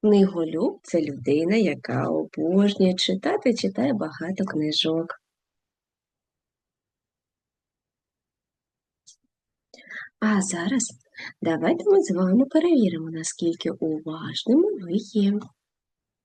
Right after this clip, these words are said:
Прочитаємо скоромовку, а після чого порахуємо букви. Давайте разом по рядочку.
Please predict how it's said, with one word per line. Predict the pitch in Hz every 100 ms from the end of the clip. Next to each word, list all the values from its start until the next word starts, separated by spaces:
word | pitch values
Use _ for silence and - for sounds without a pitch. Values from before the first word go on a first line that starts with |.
| _ _ - - - -
Прочитаємо | - 403 480 466 269 180 165
скоромовку, | - - 175 160 156 165 277 - - 170 _ _ _ _ _ _ _
а | 175
після | 185 170 - 151
чого | - 330 403 392
порахуємо | - 165 151 - 156 185 226 277 339 _ _ _ _ _ _ _ _ _ _
букви. | 202 208 - 220 214 220 _ _ _ _ _ _ _ _ _ _ _ _ _ _ _ _ _ _ _ - - - -
Давайте | 202 202 160 - 262
разом | 381 392 415 427 - _ _ _ _ _ _ _ - -
по | - 403
рядочку. | 359 220 160 - -